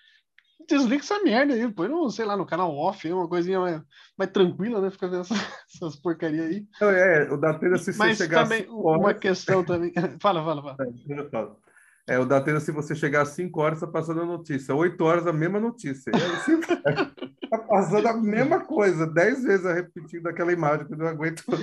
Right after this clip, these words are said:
Speaker 2: né?
Speaker 1: É, não, não tem outra imagem, né? Mas eu acho que também tá caindo um pouco a audiência de, de T V, vem caindo legal aí, até da, <laughs> da Globo aí, da maior, vem caindo a audiência em vários programas aí.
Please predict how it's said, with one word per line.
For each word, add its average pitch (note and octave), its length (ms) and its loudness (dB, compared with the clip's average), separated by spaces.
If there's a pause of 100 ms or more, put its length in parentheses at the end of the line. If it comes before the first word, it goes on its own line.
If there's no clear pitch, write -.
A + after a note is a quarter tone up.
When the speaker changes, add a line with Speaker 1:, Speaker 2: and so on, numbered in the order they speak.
(140)
Speaker 2:
né? E3+ 240 -2
Speaker 1:
É, D#3 320 0
não, D#3+ 120 -6
não A3 220 -4
tem A3+ 160 2
outra A3+ 180 -4
imagem, E3 380 -2
né? D3 140 -4
Mas G#3 200 -2
eu A#3 120 0
acho A3+ 120 -2
que - 60 -16
também G#3 280 -6
tá G#3+ 100 -8
caindo G3 440 0
um C#3+ 60 -2
pouco C#3+ 240 -6
a C#3+ 40 -2
audiência C3+ 540 -4
de, C3+ 160 -8
de C#3 200 -6
T C#3 180 -6
V, D#3+ 300 -4
vem D3 160 -6
caindo C#3+ 440 -2 (400)
legal D3+ 460 -2
aí, D3 160 -4
até D#3 240 -4
da, D#3+ 320 -4
<laughs> E3 80 0
da C#3 180 -6
Globo D3+ 280 0
aí, D3 100 0
da D3 100 -2
maior, C#3 300 -2
vem D3+ 160 -2
caindo D3 280 -6
a - 20 -4
audiência D3 440 -4
em C#3+ 60 -4
vários C#3+ 320 -4
programas C#3+ 640 -6
aí. F3 280 -4